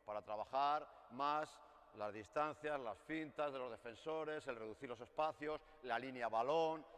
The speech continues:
etcétera, etcétera. Pero si es, y ahora salimos, en el momento que sale de las manos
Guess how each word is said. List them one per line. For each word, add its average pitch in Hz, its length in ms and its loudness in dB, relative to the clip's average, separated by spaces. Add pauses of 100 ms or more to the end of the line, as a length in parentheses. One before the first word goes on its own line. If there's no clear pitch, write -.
(100)
etcétera, 113 440 -4
etcétera. 87 360 -12 (180)
Pero 185 220 0
si - 160 -6
es, 208 340 4 (300)
y 160 80 0
ahora 208 140 6
salimos, 202 400 4
en 156 120 -2
el 156 60 2
momento 220 340 2
que 220 100 -2
sale 202 220 6
de 196 60 2
las 180 140 4
manos 170 420 -2